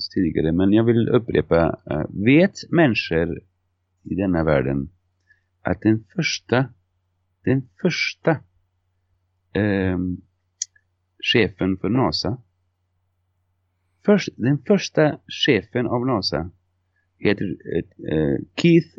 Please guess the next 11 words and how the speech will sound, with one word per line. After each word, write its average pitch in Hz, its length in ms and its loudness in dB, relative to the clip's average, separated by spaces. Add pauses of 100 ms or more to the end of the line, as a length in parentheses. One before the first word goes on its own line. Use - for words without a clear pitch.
Glennon, 98 500 2 (760)
eh, 90 200 -4
T. 160 580 -2 (220)
Keith 113 300 0 (100)
Glennon. 92 380 -2 (1500)
Eh, 104 360 2 (100)
vet 104 360 2
ni 143 340 4 (460)
vad 127 380 2
han 120 280 -4
gjorde 123 400 2